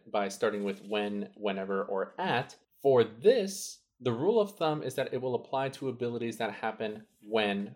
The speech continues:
or whenever. Specifically, at usually is gonna tell you that at this point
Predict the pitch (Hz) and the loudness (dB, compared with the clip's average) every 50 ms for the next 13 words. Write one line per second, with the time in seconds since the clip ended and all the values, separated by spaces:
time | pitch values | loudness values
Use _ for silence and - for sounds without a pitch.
0 | - _ - 107 101 98 95 95 - - - _ - 104 101 98 98 107 117 104 | -8 _ 2 4 4 4 4 2 0 -4 -8 _ -4 -2 -2 2 2 2 2 2
1 | 92 - - - - _ _ _ - - - 107 - 117 104 110 101 104 101 101 | 0 -4 -6 -8 -18 _ _ _ -16 -12 -10 -8 -6 -4 -4 -2 -2 -2 -2 -4
2 | 98 - - 170 202 196 160 151 151 - - 117 120 151 175 160 165 160 151 151 | -6 -6 -4 0 2 2 2 2 0 -2 -8 -10 -8 -6 -6 -4 -2 -4 -4 -2
3 | - 143 135 127 - - 135 131 127 123 110 113 107 107 107 - - 113 107 - | -2 -4 -4 -4 -2 -2 0 0 0 0 0 0 0 0 -2 -2 -2 -2 -2 -2
4 | - - 165 - - - - - - - 160 160 156 147 | -2 -4 -4 -4 -4 -8 -16 -20 -12 -6 -4 -2 -2 -2